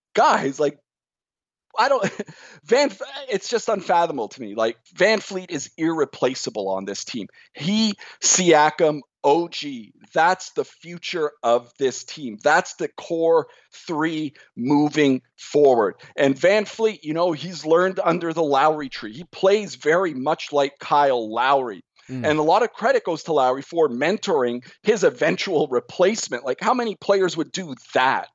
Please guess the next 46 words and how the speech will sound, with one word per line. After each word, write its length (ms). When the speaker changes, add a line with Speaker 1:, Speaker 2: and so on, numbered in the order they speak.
Speaker 1:
You 80
think 240
about, 260
like, 220
like, 220
you 40
can 180
tell 260
Van 280
Fleet 360
plays 360
with 200
that 240
determination 720
that 200
Lowry 340
does. 200
And 140
there's 220
nothing 460
more 200
fun 440
than 120
watching 540
Fred 300
VanVleet 400
drive 460
to 100
the 100
basket. 540
He 120
doesn't 180
even 140
care 160
if 160
there's 160
a 80
fender 480
in 160
him. 100
Like, 220
he 340
absorbs 500
so 280
much 320
contact, 560